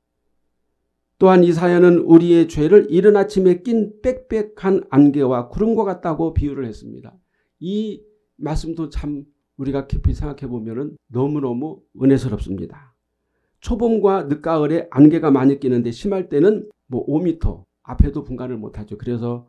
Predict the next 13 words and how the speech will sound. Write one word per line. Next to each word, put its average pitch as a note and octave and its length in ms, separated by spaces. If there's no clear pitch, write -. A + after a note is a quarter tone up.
특히 - 240
운전하다가 C#3 840
교통사고가 C3+ 720
빈번하게 C#3 680
일어납니다. G#2 600
안개 C3+ 320
때문에. G#2 400
우리가 F3 420
안개라고 F3 480
하면은 D#3+ 360
영국이 E3 420
유명하죠. B2 640
영국은 D#3 600